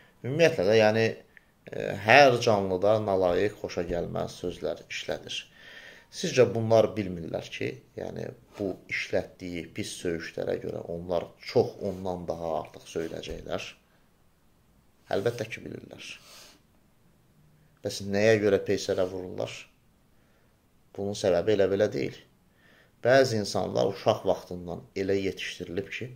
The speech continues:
elə sevgisiz böyüdülüb ki, və yaxud da sevgi o dərəcədə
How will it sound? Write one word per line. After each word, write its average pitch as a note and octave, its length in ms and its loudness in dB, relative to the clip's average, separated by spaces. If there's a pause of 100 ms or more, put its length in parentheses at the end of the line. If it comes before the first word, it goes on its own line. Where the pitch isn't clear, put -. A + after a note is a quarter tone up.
(880)
elə G#2 240 4
sevgisiz F2+ 720 -2
böyüdülüb E2+ 520 -8
ki, A#2 180 -8 (680)
və G2+ 200 2
yaxud G#2 180 0
da F#2+ 60 0
sevgi G#2+ 640 0 (280)
o G#2+ 180 0
dərəcədə F2+ 520 2